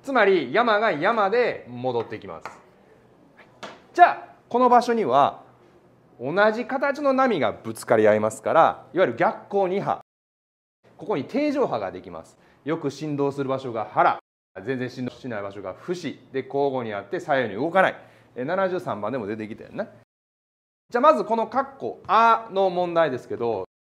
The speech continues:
tイコールゼロの時、波の先端が壁に到達したと書いてあります。で、そこで跳ね返って、再びxイコールゼロに先端が達するまで、なんぼ進むか言うたら、くるっと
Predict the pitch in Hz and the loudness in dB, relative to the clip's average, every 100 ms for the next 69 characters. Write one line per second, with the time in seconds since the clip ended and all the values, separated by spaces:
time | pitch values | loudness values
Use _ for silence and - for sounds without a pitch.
0 | - - 453 381 196 185 147 113 104 104 | -6 2 4 4 4 6 6 4 -2 -4
1 | 277 381 240 165 127 - 214 135 - - | -2 0 -2 -4 -6 -6 -8 -8 -10 -20
2 | _ _ _ - 151 254 294 262 220 - | _ _ _ -4 4 4 6 2 2 0
3 | 320 381 381 - 294 277 247 240 - - | 2 4 4 4 4 4 2 0 -2 2
4 | 240 269 247 226 - 254 262 220 196 - | 4 6 4 0 2 2 2 -2 -6 0
5 | - 180 - 120 117 104 80 - - _ | 2 2 2 2 2 -2 -4 -12 -20 _
6 | _ _ _ _ 302 302 359 359 403 330 | _ _ _ _ 0 2 4 4 6 4
7 | - - 214 220 220 320 277 190 - 240 | 6 8 8 8 12 12 12 12 6 12
8 | 240 160 - - 294 311 320 311 302 311 | 12 12 2 4 6 8 6 4 0 -4
9 | - - 240 202 202 214 185 139 120 117 | -10 -8 -6 -2 6 8 8 4 -4 0
10 | 247 302 185 156 - - - 185 185 180 | 4 4 4 0 -6 -6 0 0 0 0
11 | 175 165 165 160 156 - 151 147 101 160 | 0 -2 -2 -4 -4 -6 -4 -2 0 0
12 | 123 - - _ _ _ _ 131 156 220 | 0 -4 -20 _ _ _ _ -2 4 6
13 | 240 247 285 294 339 302 135 101 95 - | 6 0 -2 -4 0 4 4 4 -2 -2
14 | - - 233 - - 117 - | -6 -4 -4 -4 -6 -6 -8